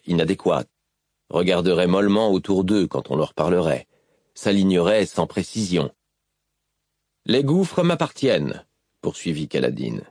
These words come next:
Je vous donne la permission de vous entraîner ici. » « Sergent Pitt ? » «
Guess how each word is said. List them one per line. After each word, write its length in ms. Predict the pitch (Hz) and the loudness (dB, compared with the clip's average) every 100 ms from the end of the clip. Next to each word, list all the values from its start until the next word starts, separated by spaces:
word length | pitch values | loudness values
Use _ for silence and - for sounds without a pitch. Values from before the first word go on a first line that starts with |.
| _ _ _ _ _ _ | _ _ _ _ _ _
Je 160 | - 123 | -2 0
vous 180 | 117 | 2
donne 240 | 127 147 165 | 2 2 2
la 80 | 147 | 0
permission 500 | 143 131 127 - 165 | 0 0 0 0 0
de 80 | |
vous 220 | 127 113 127 | 2 2 0
entraîner 360 | 135 143 151 | 0 0 2
ici. » « 460 | 143 104 - 67 - _ _ _ _ _ _ _ _ | 2 0 -4 -8 -8 _ _ _ _ _ _ _ _
Sergent 400 | - 135 120 160 | -2 0 2 0
Pitt ? » « 500 | 160 175 - - - | 2 0 -2 -14 -20